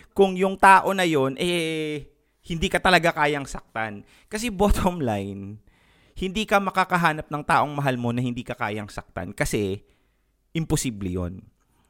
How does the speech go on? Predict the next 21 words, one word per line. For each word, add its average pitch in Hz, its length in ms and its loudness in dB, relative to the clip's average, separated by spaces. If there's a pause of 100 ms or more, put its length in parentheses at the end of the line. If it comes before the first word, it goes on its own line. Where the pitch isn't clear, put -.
(100)
Regardless 208 560 0
of 185 80 0
how 160 480 2
much - 560 -4 (340)
person 147 480 4
loves 135 320 6
you, 127 320 2 (320)
there 151 80 6
will 151 160 0
always 143 320 0
be 120 160 -6
a 113 80 -2
time 98 400 -2
na 104 80 -10
masasaktan 110 640 -6
at - 80 -12
mamasasaktan - 880 -10
ka. - 160 -20 (320)
Di 202 160 4
ba, 214 80 10
mayroon 202 320 0